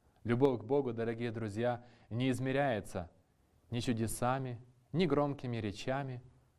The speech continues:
а верностью Его заповедям. Небесный суд безошибочно определит даже то, что может быть под собой маскировать наша испорченная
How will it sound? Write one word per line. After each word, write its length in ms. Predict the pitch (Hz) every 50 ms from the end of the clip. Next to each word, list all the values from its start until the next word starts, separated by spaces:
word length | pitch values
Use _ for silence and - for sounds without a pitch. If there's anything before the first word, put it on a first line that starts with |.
| _ -
а 100 | 110 95
верностью 720 | 90 107 120 127 120 107 101 95 - - - 95 90 87 - - - - -
Его 240 | 95 95 92 95
заповедям. 640 | 90 87 95 90 87 - - 80 78 78 - 80 80 - - _ _ _ _ _ _ _ _ _ _ _ _ _ _ _ _ _ - - - - _ _ _ _ _ _ - - _ -
Небесный 560 | 110 120 123 135 170 175 170 - 160 160 147
суд 240 | - - 185 170 147
безошибочно 880 | 147 160 147 156 147 147 - - 190 196 156 143 123 - - 117 117
определит 600 | 113 110 117 117 107 117 117 110 110 98 95 - - - - - - - -
даже 320 | - 110 139 143 127 139 131
то, 440 | - - 156 156 156 156 147 143 -
что 320 | - - - - - 139 127
может 340 | 131 139 139 127 131 123 117
быть 300 | 113 131 131 123 127 -
под 180 | 127 117 -
собой 340 | - - 117 113 123 131 123
маскировать 720 | 120 117 113 - - - 120 113 113 113 117 120 110 98 - - - - - - - - - -
наша 400 | 101 101 110 113 110 - - 117
испорченная 920 | - - 101 - - - 123 123 120 - - - 107 101 95 92 90 87